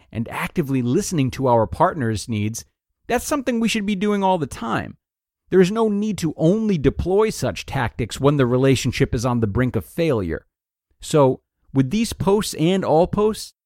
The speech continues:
consider how their lessons can be beneficial to you, even if you've not yet found yourself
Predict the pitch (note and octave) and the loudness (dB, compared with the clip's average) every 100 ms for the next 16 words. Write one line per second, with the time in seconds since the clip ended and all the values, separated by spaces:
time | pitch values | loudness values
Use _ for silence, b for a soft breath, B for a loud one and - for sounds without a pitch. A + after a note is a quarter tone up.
0 | _ _ - F#3 - D#4+ D4 - F3+ G#3+ | _ _ 0 2 2 2 2 2 0 2
1 | G#3+ F#3+ E3+ E3 F3 - D3 D3+ C3+ C3 | 2 4 2 2 -2 -2 0 0 2 2
2 | D#3 - D#3+ - C#3 - C3+ B2+ B2+ - | 2 0 0 0 -4 -2 2 2 0 -4
3 | B3 F#4+ D4 A#3+ D#3+ E3+ F#3+ - C#3+ - | -4 -2 0 0 0 2 2 2 0 0
4 | - C#3 C#3 B2+ A#2+ C3+ A#2+ - | 0 2 2 0 0 2 0 0